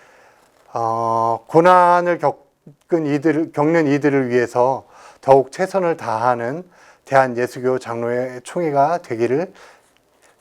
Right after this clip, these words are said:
예, 기대하고 그 총회 산하 모든 교인들도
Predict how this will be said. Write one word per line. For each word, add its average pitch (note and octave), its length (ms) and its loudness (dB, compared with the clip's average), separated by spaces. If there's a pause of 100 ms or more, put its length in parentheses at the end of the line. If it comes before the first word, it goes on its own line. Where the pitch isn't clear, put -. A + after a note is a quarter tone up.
예, A2+ 120 -2
기대하고 B2 840 -2 (1080)
그 B2 240 -4
총회 G#3 280 2
산하 E3 440 0
모든 D3 400 0
교인들도 C3 720 -6